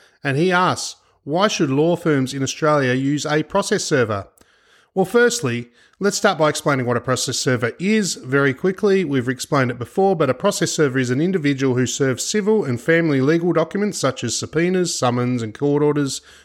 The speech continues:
to the intended recipients. Our role is crucial in ensuring that pr-, legal proceedings can move forward and that all parties involved have been notified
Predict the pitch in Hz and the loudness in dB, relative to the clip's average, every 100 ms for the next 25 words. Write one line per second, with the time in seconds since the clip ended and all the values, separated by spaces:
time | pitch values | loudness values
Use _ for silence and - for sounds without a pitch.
0 | - 202 202 180 156 151 160 151 151 - | -4 0 2 2 2 2 0 -2 -2 -2
1 | - 143 98 - - _ _ _ _ _ | 0 0 -2 -8 -12 _ _ _ _ _
2 | _ _ _ - 156 156 190 202 196 160 | _ _ _ 0 2 2 2 4 2 2
3 | 160 143 - - _ _ - - 220 226 | 0 0 -4 -10 _ _ -6 0 2 2
4 | - 151 139 139 131 156 151 139 - 156 | 0 0 0 -2 0 2 2 0 -2 -4
5 | 131 156 156 147 139 - 135 135 131 - | 2 2 2 0 0 0 0 0 -2 -2
6 | 139 135 127 - 175 175 175 135 127 131 | 2 2 0 -2 0 0 0 0 0 0
7 | 127 123 127 123 120 113 127 127 123 120 | 0 0 0 -2 -4 0 2 2 0 -4
8 | 123 120 123 131 131 139 131 131 | -4 -2 0 0 0 0 2 0